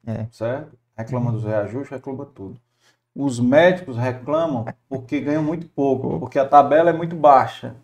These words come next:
Speaker 1: Uhum.
Speaker 2: né? E aí, talvez, a sensação deles é, "Ah, então a Unimed tá ganhando dinheiro, porque ela tá no meio dos dois",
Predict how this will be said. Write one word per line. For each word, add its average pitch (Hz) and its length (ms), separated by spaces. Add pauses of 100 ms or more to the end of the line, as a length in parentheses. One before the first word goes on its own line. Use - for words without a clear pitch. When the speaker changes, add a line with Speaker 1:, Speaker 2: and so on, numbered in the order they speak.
(120)
Speaker 1:
Uhum. 156 140
Speaker 2:
né? 165 300 (800)
E 135 120
aí, 156 380
talvez, 147 420
a 147 80
sensação 151 720
deles 160 240
é, 131 200
"Ah, 104 320
então 120 220
a 117 60
Unimed 117 340
tá 135 120
ganhando 175 240
dinheiro, 254 260 (400)
porque - 140
ela 127 100
tá 123 120
no 131 100
meio 139 180
dos 135 140
dois", 185 460